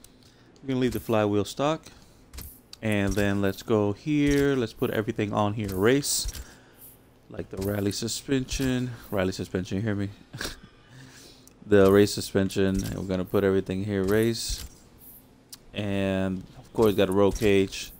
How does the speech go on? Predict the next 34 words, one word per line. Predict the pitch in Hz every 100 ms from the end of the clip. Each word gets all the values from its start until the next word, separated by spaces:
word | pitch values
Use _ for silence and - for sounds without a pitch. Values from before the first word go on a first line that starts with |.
| -
and | - 87
of | -
course | - 95 95 -
rate | 92 85
reducted. | 90 92 87 - -
So | - -
the |
car | - 107 95
is | -
sitting | 98 92
at | 95 90
twenty-two | - 170 160 113 - 127 107
hundred | - 107 101 98 -
pounds, | - 92 90 85 76 - -
just | - - -
twenty-two | - 104 110 104 - 98
hundred | 92 90
pounds. | 87 95 - - - - - - -
That | 101 98
is | 95 -
insanely | - 92 92 - 95 98 95 95
light. | 90 92 95 - - - - - - - - - -
Um, | 98 95 90 90
so | - 92
let's | 95 90
go | - 101
right | 101 98 104
here, | 127 123 120
put | 113 113
everything | 107 104 104 -
else | 117 107 104 - - -
race | 90 113 113 - - - - - _ _ _ - -
like | - - -
that, | 101 110 110